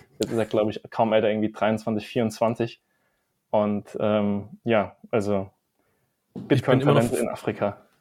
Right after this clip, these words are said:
Speaker 2: Ich bin immer noch verwundert, dass du diesen Namen gerade so einfach aus dem Ärmel geschüttelt hast. Also ich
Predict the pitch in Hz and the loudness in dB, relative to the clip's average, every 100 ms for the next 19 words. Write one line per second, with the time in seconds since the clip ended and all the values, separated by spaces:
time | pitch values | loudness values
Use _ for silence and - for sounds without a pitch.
0 | - - 143 143 143 135 120 147 139 139 | -20 -6 -2 2 2 2 2 4 4 4
1 | 131 123 123 170 233 110 107 107 113 117 | 4 4 4 4 4 4 4 4 2 2
2 | 110 107 117 113 110 - 110 104 107 - | 2 2 2 2 2 0 0 2 0 0
3 | - 107 110 - - - | 0 2 0 -2 -10 -16